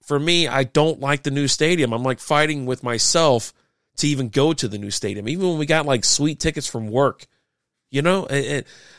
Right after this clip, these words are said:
I went to the Frisco Rough Riders game that's down the street from my house, that it's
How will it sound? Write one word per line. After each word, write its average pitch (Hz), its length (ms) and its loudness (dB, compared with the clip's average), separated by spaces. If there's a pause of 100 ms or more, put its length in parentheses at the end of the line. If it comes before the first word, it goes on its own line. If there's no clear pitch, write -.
(180)
I 160 120 0
went 190 220 2
to 185 100 0
the 160 160 2
Frisco 180 400 2
Rough 143 340 2
Riders 117 320 2
game 117 180 0
that's 110 180 -4
down 123 200 -2
the 120 60 -4
street 131 240 -4
from 120 100 -10
my 110 140 -2
house, 123 460 -4 (1080)
that 120 260 2
it's - 360 -2